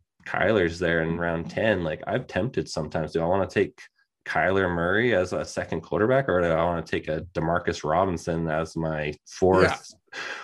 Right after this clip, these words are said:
Speaker 1: my fourth receiver on the Chief-, er, on the Chiefs, where maybe Kyler has a crazy game and Mahomes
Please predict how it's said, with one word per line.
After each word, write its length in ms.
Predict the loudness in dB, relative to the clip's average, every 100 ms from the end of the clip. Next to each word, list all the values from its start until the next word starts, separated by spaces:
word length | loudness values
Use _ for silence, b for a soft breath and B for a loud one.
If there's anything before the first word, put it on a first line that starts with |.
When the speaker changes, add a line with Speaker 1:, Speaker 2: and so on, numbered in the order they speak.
| 4
Speaker 1:
my 200 | 6 6
fourth 480 | 4 6 6 4
receiver 500 | 0 2 2 6 6
on 120 | 6 2
the 100 | 0
Chief-, 520 | 0 2 4 2 -2
er, 180 | -4 -4
on 140 | -4 -4
the 80 |
Chiefs, 480 | -6 -4 -2 -2 -2
where 420 | -2 0 0 -4 _ _
maybe 280 | -6 -4 -4
Kyler 500 | -4 -2 0 0 0
has 240 | 0 0
a 60 | -4
crazy 440 | -10 -4 -2 0 -4
game 440 | -2 0 2 2
and 140 | 0 -2
Mahomes 880 | -4 -2 -2 -2 -4 -6 -12 -14 -10